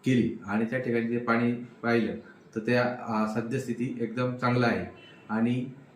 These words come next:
ते करत येत असताना ज्या ज्या ठिकाणी आम्ही परत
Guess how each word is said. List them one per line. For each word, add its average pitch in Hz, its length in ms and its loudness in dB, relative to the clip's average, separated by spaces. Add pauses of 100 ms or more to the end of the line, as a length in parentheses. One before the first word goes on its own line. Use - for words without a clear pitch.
(120)
ते 123 80 0
करत 127 280 2 (260)
येत 123 200 0
असताना 117 360 0 (380)
ज्या 117 120 2
ज्या 120 240 0
ठिकाणी 113 300 0
आम्ही 117 260 2 (360)
परत 110 100 2